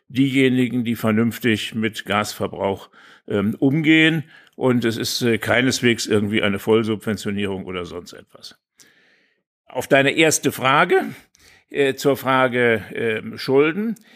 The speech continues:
Es geht nicht um eine Abschaffung der Schuldenbremse. Ich bin der entschiedenste Bekämpfer der Schuldenbremse, habe im Bundestag dagegen gestimmt, war in der Föderalismuskommission, habe da dauernd dagegen gekämpft.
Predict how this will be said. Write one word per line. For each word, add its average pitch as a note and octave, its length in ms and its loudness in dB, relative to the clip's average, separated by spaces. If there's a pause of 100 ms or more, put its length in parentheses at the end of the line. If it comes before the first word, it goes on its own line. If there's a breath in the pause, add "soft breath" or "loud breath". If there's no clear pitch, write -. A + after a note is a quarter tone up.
(280 soft breath)
Es C#3+ 360 0
geht F3 440 0
nicht D3 720 2
um D#3+ 160 -4
eine D3 280 0
Abschaffung C3+ 640 -2
der C3 120 0
Schuldenbremse. G2 760 0
Ich G2+ 160 -14
bin B2+ 140 -2
der C3 140 4
entschiedenste E3+ 960 2
Bekämpfer C3 540 0
der A#2 140 0
Schuldenbremse, D3+ 680 0
habe B2+ 180 0
im G2+ 120 -4
Bundestag D3 640 2
dagegen C3 440 0
gestimmt, C3+ 540 -4 (300 loud breath)
war A#2+ 160 2
in B2+ 100 2
der B2+ 80 4
Föderalismuskommission, A#2+ 1400 0
habe A2+ 260 -2
da A2+ 200 4
dauernd B2 460 2
dagegen G#2+ 360 -2
gekämpft. A#2+ 580 -4